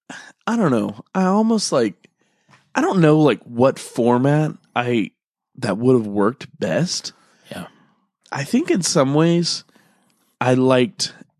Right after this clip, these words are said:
Speaker 1: Glenn's, you know, episode where it was, like, the end of Glenn
Speaker 2: Okay.
Speaker 1: almost a little bit more, 'cause it was, like, and, and by that I mean, like, the,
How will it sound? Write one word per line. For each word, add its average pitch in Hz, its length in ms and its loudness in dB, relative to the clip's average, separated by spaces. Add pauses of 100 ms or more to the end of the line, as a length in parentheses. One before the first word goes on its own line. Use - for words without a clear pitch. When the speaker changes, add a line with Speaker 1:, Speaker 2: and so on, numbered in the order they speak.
(180)
Speaker 1:
Glenn's, 110 840 -2 (600)
you 117 120 0
know, 95 260 0 (560)
episode 117 680 0
where 107 220 0
it 82 80 -2
was, 104 180 -4
like, 98 220 -4
the 101 180 -2
end 104 140 -4
of 101 160 -8
Glenn 98 420 -4 (880)
Speaker 2:
Okay. 113 120 -2
Speaker 1:
almost 151 300 2
a 196 40 4
little 156 240 2
bit 117 160 -4
more, 104 480 -4
'cause 120 200 -4
it 104 100 -2
was, 110 180 -4
like, 98 320 -4 (1160)
and, 160 360 0
and 147 180 2
by 135 180 4
that 110 180 2
I 120 60 4
mean, 123 200 2
like, 107 240 -2
the, 80 520 -2